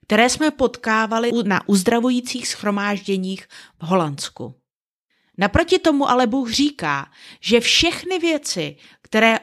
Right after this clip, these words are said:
od něj přicházejí, jsou dobré a dokonalé. Tohle najdeš v Jakubovi první kapitole, sedmnáctém verši. Pokud jsem tedy nemocná a tvrdím,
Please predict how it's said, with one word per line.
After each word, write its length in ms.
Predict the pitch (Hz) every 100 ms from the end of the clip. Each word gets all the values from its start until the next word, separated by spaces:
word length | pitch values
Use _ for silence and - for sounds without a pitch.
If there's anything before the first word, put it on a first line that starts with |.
| _
od 200 | 285 254
něj 220 | 311 311
přicházejí, 1000 | - 277 - 240 208 175 165 151 139 139 _ _
jsou 280 | - 220 208
dobré 600 | 160 185 170 214 226 247 -
a 80 | 247
dokonalé. 720 | 269 269 294 208 147 143 147 _ _ _ _ _
Tohle 280 | - 208 254
najdeš 480 | 240 254 277 247 -
v 60 | 208
Jakubovi 540 | 214 269 226 220 220
první 440 | - 247 247 294
kapitole, 640 | 294 254 233 214 196 175 165 - _ -
sedmnáctém 840 | - 220 240 233 233 233 - 233
verši. 540 | 226 220 - - - _ _ _ _ _ _ -
Pokud 280 | 285 392
jsem 220 | - 330 294
tedy 260 | 294 285
nemocná 880 | 247 254 381 427 - 220 156 135 139 _ - _
a 80 | -
tvrdím, 720 | - 214 277 269 202 170 147